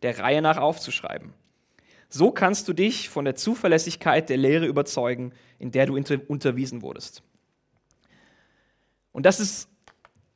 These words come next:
ein ganz schönes Statement, würde ich mal sagen. Lukas arbeitet als Historiker. Und er sagt, so wie die Leute damals gesagt haben, die konnten nicht einfach sagen,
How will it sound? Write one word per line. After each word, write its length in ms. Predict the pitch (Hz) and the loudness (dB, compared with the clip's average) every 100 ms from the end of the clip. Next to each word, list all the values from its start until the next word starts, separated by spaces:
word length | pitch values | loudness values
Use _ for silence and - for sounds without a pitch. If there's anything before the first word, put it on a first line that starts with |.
| _ _ | _ _
ein 100 | - | -2
ganz 240 | 143 170 196 | 2 2 4
schönes 560 | 202 170 - - - _ _ _ _ - | 2 2 0 -6 -12 _ _ _ _ -18
Statement, 600 | - 131 139 185 269 - | -4 -2 0 0 -2 -4
würde 140 | 165 | -6
ich 80 | 180 | -2
mal 140 | 185 | 0
sagen. 400 | 170 165 214 320 359 - 190 _ _ _ _ _ _ _ _ _ _ _ _ - | 4 6 4 0 -4 -12 -18 _ _ _ _ _ _ _ _ _ _ _ _ 0
Lukas 600 | 165 254 208 202 - - | 2 4 4 4 2 6
arbeitet 600 | 160 202 214 208 233 - | 8 8 6 4 -2 0
als 180 | 147 - | 0 0
Historiker. 640 | 160 175 202 127 - - - _ | -2 -2 -2 -4 -6 -10 -16 _
Und 120 | 135 | -2
er 100 | 147 | 0
sagt, 380 | 143 143 247 247 | 4 6 6 4
so 220 | - 175 | -4 -2
wie 80 | 180 | 0
die 80 | 190 | 2
Leute 340 | 180 180 226 | 4 4 2
damals 540 | 170 175 320 262 220 - | 2 2 4 2 2 0
gesagt 460 | 196 196 - - | -2 2 2 2
haben, 340 | 151 131 180 277 - - _ - | 2 2 2 -8 -12 -20 _ -12
die 60 | |
konnten 240 | 170 262 277 | 2 4 4
nicht 160 | 226 | 2
einfach 200 | 196 180 | 4 2
sagen, 420 | - 147 175 202 | 4 4 4 2